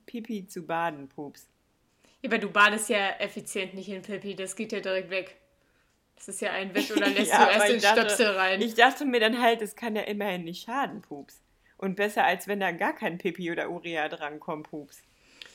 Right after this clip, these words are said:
Speaker 2: Ja, ich weiß nicht. Ich glaube, es ist schon auf Dauer vielleicht nicht so geil für die Armaturen. Ich weiß es nicht.
Speaker 1: Aber ich bin ja immer in der Badewanne und deswegen ist es da ja egal. Das ist ja nur ein gegossenes Stück, Pups.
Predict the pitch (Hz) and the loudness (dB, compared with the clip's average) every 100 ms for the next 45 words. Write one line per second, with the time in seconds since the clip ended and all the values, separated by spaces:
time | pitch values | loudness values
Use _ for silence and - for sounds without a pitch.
0 | - - - - _ - 208 220 220 196 | -20 -20 -20 -20 _ -6 -2 -2 2 2
1 | 202 208 208 190 - 214 208 208 202 214 | 4 0 -6 -8 -4 2 2 2 -2 -4
2 | 208 - 220 208 196 - 208 214 208 208 | -6 -2 0 0 -2 0 2 2 2 -2
3 | 202 190 196 196 - 208 - 220 202 185 | -2 0 -2 -4 -8 -8 -6 -6 -6 -2
4 | 190 202 220 - 220 202 185 190 190 - | 0 2 0 -4 -4 -2 -2 -4 -8 -10
5 | 196 220 226 240 233 _ _ _ _ - | -8 -2 2 0 -2 _ _ _ _ -20
6 | - - - - - - 233 - _ _ | -16 -14 -12 -14 -16 -16 -18 -20 _ _
7 | _ _ _ _ _ _ _ _ _ - | _ _ _ _ _ _ _ _ _ -12
8 | 180 180 190 - 196 196 190 190 190 185 | -6 -4 -6 -8 -6 -6 -6 -8 -8 -8
9 | 185 190 208 180 156 156 165 160 165 - | -8 -8 -8 -10 -10 -10 -12 -14 -16 -20
10 | 175 170 170 170 - 165 160 160 170 156 | -18 -16 -16 -20 -16 -12 -12 -12 -12 -14
11 | 156 160 160 - 165 165 156 156 160 175 | -16 -16 -14 -12 -14 -16 -14 -14 -14 -18
12 | 156 - 180 - - 135 _ | -20 -18 -20 -18 -20 -20 _